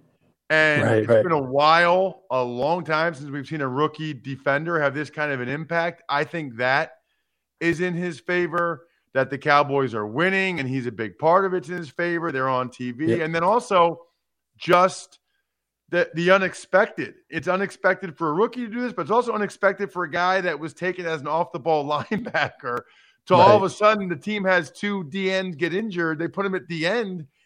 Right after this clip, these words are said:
Speaker 1: and he, I, I think he benefits a lot, Brandon, from the, um,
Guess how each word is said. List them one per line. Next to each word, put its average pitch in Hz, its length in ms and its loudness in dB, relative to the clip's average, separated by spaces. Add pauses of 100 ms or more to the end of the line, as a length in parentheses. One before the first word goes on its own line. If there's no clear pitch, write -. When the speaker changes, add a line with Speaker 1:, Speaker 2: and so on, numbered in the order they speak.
(280)
Speaker 1:
and 170 160 4
he, 180 220 0
I, 175 220 2
I 202 40 2
think 247 320 -4 (380)
he 240 200 -2
benefits 214 580 2
a 175 60 0
lot, 165 420 2
Brandon, 165 500 -2
from 151 320 -2
the, 147 300 -6
um, 120 580 2